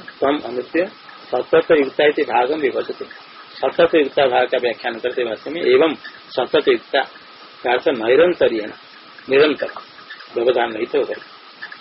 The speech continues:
भगवत कर्मादो यथोक्त अर्थे समाहिता संत प्रभुता। मत कर्म कुछ मत कर्म जैसे कहा गया, भगवान के लिए कर्म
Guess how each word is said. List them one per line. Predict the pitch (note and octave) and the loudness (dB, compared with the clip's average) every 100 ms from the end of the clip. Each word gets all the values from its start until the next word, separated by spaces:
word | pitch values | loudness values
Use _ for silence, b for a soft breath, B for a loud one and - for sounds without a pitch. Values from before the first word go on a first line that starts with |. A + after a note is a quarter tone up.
| - - | -20 -14
भगवत | A2+ A2+ C#3+ - - | -8 0 2 2 0
कर्मादो | B2 A#2+ B2 B2 F#3 | 0 0 -2 2 0
यथोक्त | F3 B2 - D3 C#3 - | 0 -4 2 2 2 0
अर्थे | E3+ B2+ A2+ F3+ | 0 0 -2 -4
समाहिता | - A#2 A2+ A2+ B2 | -4 -6 -6 -6 -8
संत | - B2+ A#2+ E3+ - | -10 -8 -2 -2 -2
प्रभुता। | B2 - C#3 - - - - - - - - | -6 -6 -12 -12 -18 -20 -20 -20 -20 -20 -8
मत | B2 - | -6 -2
कर्म | D3 C3 C3+ | 0 2 0
कुछ | D3 C#3 | -2 -2
मत | B2+ B2+ | -2 -4
कर्म | - C3 D#3 | -2 -2 -2
जैसे | C3+ A#2+ - | -6 -6 -6
कहा | A2+ B2+ | -6 -4
गया, | D3+ E3+ - - - - A2+ | -6 -10 -16 -20 -20 -16 -8
भगवान | A2+ B2 B2 | -2 -2 -2
के | A#2+ | -4
लिए | A#2 | -4
कर्म | C#3 C3 | 0 -2